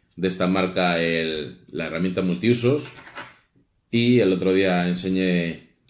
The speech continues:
este mechero para que el que no lo haya visto, luego dejaré los enlaces en la descripción. Como veis, mecherit de, de mecha, de gasolina.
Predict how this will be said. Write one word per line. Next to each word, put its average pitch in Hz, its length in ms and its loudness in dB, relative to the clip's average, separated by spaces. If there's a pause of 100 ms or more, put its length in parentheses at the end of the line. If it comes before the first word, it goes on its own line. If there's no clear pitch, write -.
(140)
este 92 220 -6
mechero 101 380 2 (560)
para 82 240 -4
que 82 320 -2
el 78 80 -8
que 80 80 -8
no 85 80 -4
lo 92 60 2
haya 90 140 2
visto, 95 280 -2
luego 87 180 0
dejaré 85 640 -2 (560)
los 98 180 0
enlaces 92 380 0
en 98 60 -2
la 95 100 2
descripción. 107 640 0 (760)
Como 80 220 -10
veis, 110 540 -2
mecherit 90 640 -4
de, 78 560 -6 (400)
de 76 180 -14
mecha, 131 600 -4 (520)
de - 160 -16
gasolina. 95 720 -4